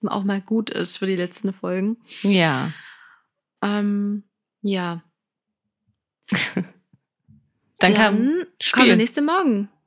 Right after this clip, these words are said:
Speaker 2: Genau.
Speaker 1: Ja, genau.
Speaker 2: Und da hat Burim dann nochmal klar gemacht, also vor dem Spiel,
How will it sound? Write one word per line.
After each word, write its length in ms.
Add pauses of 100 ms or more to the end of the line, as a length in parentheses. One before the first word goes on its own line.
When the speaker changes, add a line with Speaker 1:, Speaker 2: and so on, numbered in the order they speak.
(140)
Speaker 2:
Genau. 380 (880)
Speaker 1:
Ja, 180 (140)
genau. 340 (1080)
Speaker 2:
Und 420
da 180
hat 160
Burim 260
dann 120
nochmal 240
klar 320
gemacht, 520
also 140
vor 300
dem 120
Spiel, 540